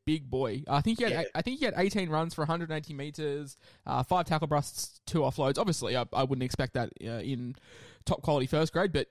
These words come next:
Speaker 1: yeah, I think he looked really good in the trial. Uh, our favourite, you know, we, we made it pretty clear that we absolutely love Josh Hodgson on this podcast. Uh,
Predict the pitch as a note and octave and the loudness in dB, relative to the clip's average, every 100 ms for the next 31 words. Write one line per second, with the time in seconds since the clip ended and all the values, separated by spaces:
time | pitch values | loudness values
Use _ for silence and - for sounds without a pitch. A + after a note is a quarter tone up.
0 | B2+ E3 C#3 D3+ D3+ C#3 D3 C#3 C3 C3+ | -2 0 0 -2 -4 -4 -2 -2 0 0
1 | C#3+ B2+ - - C#3+ D#3 B2+ - - - | 0 0 -2 0 2 2 0 -6 -16 -8
2 | - E3 G3 A3+ A3+ - G#3+ A3 C4 F#3 | 0 0 4 4 2 2 2 2 0 2
3 | E3+ G3 F#3+ F3+ F3 F#3 E3+ G#3+ E3+ - | 2 2 2 2 2 2 2 0 0 2
4 | E3+ D3+ D#3 - D#3+ C#3+ C#3+ D3 D3+ C3+ | 2 4 2 2 0 4 4 4 2 2
5 | D3 D3 C3+ C3 - B2+ B2+ C3+ F3 - | 0 0 -4 -4 -4 -4 -2 0 0 0
6 | C3+ C3 | -2 0